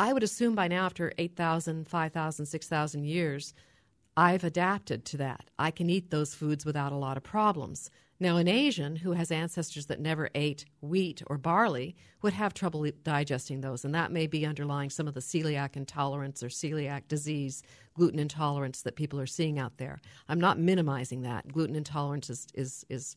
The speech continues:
a bad disease, although I do think more people think they're intolerant to gluten than actually are. Um, but celiac is terrible, and if you've got that, you can't eat gluten. The same with lactose intolerance. If your ancestors didn't get the sugars out of milk,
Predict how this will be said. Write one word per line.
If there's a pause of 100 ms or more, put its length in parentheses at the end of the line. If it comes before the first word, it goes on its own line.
(140)
a
bad
disease, (240)
although
I
do
think
more
people
think
they're
intolerant
to
gluten
than
actually
are. (480)
Um, (100)
but
celiac
is
terrible,
and
if
you've
got
that,
you
can't
eat
gluten. (180)
The
same
with
lactose
intolerance.
If
your
ancestors
didn't (360)
get
the
sugars
out
of
milk,